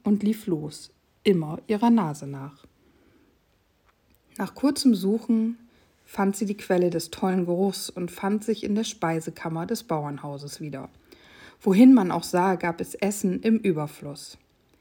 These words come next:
Die kleine Maus hatte noch nie so viele leckere Sachen auf einmal in ihrem Leben gesehen,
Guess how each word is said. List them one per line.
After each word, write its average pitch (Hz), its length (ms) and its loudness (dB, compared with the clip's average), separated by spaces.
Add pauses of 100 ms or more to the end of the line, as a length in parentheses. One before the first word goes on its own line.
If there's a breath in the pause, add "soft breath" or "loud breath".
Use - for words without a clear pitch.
(320 soft breath)
Die - 60 -4
kleine 180 340 0
Maus 170 460 -2
hatte 208 180 -4
noch 208 200 -2
nie 262 180 8
so 254 280 2
viele 233 320 2
leckere 208 420 -2
Sachen 175 360 -4
auf - 220 -12
einmal 175 400 -2
in 208 140 -2
ihrem 208 240 0
Leben 175 260 4
gesehen, 170 520 -2